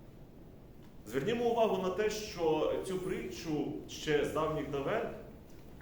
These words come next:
багато екзегетів, отців церкви пояснювали алегорично. Вони вбачали тут дуже такий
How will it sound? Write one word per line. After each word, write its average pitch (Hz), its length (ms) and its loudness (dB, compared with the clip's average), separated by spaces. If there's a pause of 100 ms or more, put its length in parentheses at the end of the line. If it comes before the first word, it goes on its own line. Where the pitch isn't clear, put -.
(840)
багато 139 420 6
екзегетів, 117 760 4
отців - 360 -4
церкви 151 540 4 (480)
пояснювали 143 1000 6 (100)
алегорично. 127 840 2 (1800)
Вони 156 120 -4
вбачали 165 520 4
тут 160 300 -2 (720)
дуже 131 520 2 (800)
такий - 420 -6